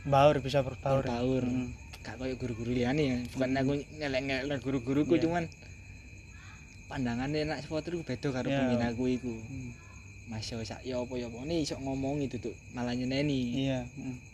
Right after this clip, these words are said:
Speaker 1: Bisa membimbing lah
Speaker 2: Membimbing,
Speaker 1: pertama, heeh.
Speaker 2: bukan hanya memarahi. Sing
Speaker 1: Iya.
Speaker 2: tak masalahno iku, Mas.
Speaker 1: Ah. Oh iya, kan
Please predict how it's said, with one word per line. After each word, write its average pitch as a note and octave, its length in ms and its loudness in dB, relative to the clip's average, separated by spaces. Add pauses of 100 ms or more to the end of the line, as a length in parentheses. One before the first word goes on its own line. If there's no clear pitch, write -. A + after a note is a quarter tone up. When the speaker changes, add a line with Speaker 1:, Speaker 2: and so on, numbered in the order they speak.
(220)
Speaker 1:
Bisa - 240 4
membimbing D#3+ 720 4
lah D3 140 6
Speaker 2:
Membimbing, C3+ 500 8
Speaker 1:
pertama, B2+ 160 0
heeh. C3 140 -4
Speaker 2:
bukan A#2+ 260 -2
hanya A#2+ 240 4
memarahi. B2 680 4 (100)
Sing B2+ 140 -4
Speaker 1:
Iya. B2+ 120 0
Speaker 2:
tak A#2+ 120 -4
masalahno A#2 380 -4
iku, B2+ 200 -4
Mas. A#2+ 100 -4
Speaker 1:
Ah. B2 220 -2 (2250)
Oh D3 100 -8
iya, C#3 300 -2
kan E3+ 200 0